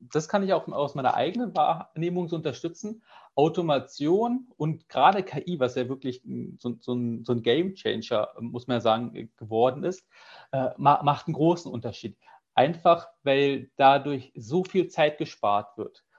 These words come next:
Denn ich will gerade bei, bei Security, also alles, alle security-nahen Themen sind, sind ziemlich immer sehr zeitbelastet. Da,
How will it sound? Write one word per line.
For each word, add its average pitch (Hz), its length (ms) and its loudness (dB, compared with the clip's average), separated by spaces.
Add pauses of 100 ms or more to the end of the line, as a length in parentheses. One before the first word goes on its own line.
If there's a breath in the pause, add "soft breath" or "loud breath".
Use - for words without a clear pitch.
(280 soft breath)
Denn 127 100 0
ich 123 100 -8
will 165 160 2
gerade 180 340 2
bei, 160 600 -2
bei 135 160 0
Security, 233 880 -8 (280)
also 110 220 -6
alles, 170 480 0
alle 147 160 -2
security-nahen 156 840 -2
Themen 160 280 0
sind, 147 300 -8
sind 139 200 -6
ziemlich 160 220 -4
immer 151 200 2
sehr 151 180 4
zeitbelastet. 143 680 0
Da, 110 80 2